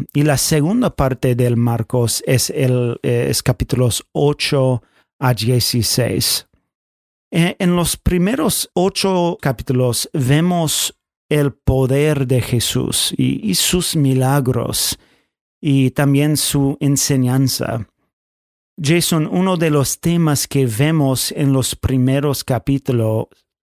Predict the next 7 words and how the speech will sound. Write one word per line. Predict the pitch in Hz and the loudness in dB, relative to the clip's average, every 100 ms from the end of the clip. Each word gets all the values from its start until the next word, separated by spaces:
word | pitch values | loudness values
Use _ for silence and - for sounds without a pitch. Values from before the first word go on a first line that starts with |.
| _ | _
capítulos | - 131 - 127 123 110 - | 0 0 -2 0 0 0 -2
es | 143 120 - | 0 0 0
algo | 131 143 139 139 143 _ | 0 0 2 0 -2 _
que | - 139 | -2 0
se | - 135 123 | 0 -2 0
llama | 107 135 131 131 - | 2 2 2 0 -4
el | - 139 | -2 0